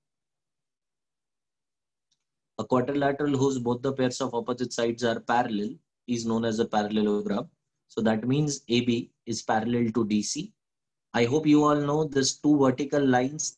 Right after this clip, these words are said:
they denote the symbol for two lines being parallel. So we read it as A B parallel to D C, A D parallel to B C. Right. So we now talk about the properties.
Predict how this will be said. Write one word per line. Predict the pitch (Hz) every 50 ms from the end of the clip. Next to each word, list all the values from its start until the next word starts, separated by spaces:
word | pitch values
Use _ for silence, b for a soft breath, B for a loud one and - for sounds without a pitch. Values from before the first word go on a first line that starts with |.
| _ -
they | 139 131
denote | 123 123 123 127 139 156 165 - _ _ _ _ _ _ _ _
the | - 131
symbol | 131 - - 135 131 131 131 127 127 156 - _ _ _ _ _ _ _ _
for | - - 131 135 160 180 - _ _ _ _ _ _ _ _ _ -
two | 147 143
lines | 139 127 123 131 131 131 127 127
being | 127 127 123 131 127 127
parallel. | - 113 110 101 101 98 95 - - _ _ _ _ _
So | - - 123
we | 117 120 120
read | 123 127 127 135 131
it | 143
as | 143 139 135 135
A | 123 120
B | 127 131
parallel | 127 127 123 123 123 131 127 127 123 123 123
to | 131
D | 127 123 123 120
C, | - - - _ 156 170 196 _ -
A | 117 123 123
D | 135 135
parallel | 131 131 120 117 120 127 127 127 127
to | 123 165 180
B | 180 165
C. | 147 - - - _ _ _ _ _ _ _ _ _ _ _ _ _ _ _ _ _ _ _ _ _ _ _ _ _ _ _ _ _ _ _ _ _ _ _ _ _ _ _ _ _
Right. | 131 123 - - _ _ _ _ _ _
So | - - 165
we | 165 190
now | 208 226 233 262 302 262
talk | - 220 208 208
about | 214 196 196 196 190 185
the | 190 175
properties. | - - 135 120 117 110 - 147 127 - - - - - - -